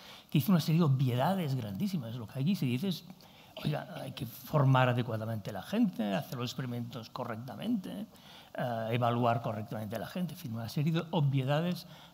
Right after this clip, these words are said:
absolutas, pero que no siempre se siguen, que no siempre funcionan.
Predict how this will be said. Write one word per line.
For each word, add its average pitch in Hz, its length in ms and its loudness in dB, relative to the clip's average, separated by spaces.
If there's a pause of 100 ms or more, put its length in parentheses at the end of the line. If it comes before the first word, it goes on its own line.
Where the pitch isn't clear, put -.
absolutas, 135 640 -2
pero 277 400 4 (560)
que 214 80 2
no 175 100 4
siempre 185 320 0
se 110 120 -2
siguen, 95 580 -8
que 190 100 0
no 165 140 2
siempre 160 280 0
funcionan. 101 540 -8